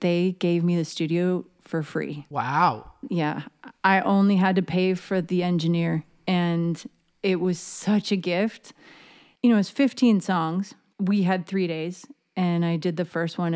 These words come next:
Speaker 1: I came back in the booth and Shelly said, "You were right." And so I just redid everything. And some of it we didn't actually replace, but I would say ninety percent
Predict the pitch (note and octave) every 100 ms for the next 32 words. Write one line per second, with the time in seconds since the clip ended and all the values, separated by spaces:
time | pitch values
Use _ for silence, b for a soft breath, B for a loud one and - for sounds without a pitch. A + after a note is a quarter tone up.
0 | F3+ F3+ F#3 F3 E3+ E3+ E3 E3+ E3 E3+
1 | D#3+ E3 E3 D#3 D#3+ D#3 D#3 _ b b
2 | b b b _ F3 E3 E3 D#3 C3 -
3 | - _ - F3+ D#3+ E3+ D#3+ E3+ D#3+ E3+
4 | D#3 F#3+ F3 E3 D#3+ - _ _ _ -
5 | G#3 F#3+ F#3 D#3+ D3 C#3+ F3+ A3 _ -
6 | C4 B3 - - C4 D4+ F4 F#4+ D#4+ D4
7 | D4 D#4 C#4 - _ _ _ A#3 A#3+ -
8 | C#4 C4+ - G#3 D#4 F4+ - - _ -
9 | F3+ F3 F3 F3 - - C#3+ D#3 E3+ F#3+
10 | G3+ G3+ F#3+ F#3 - D#3+ D#3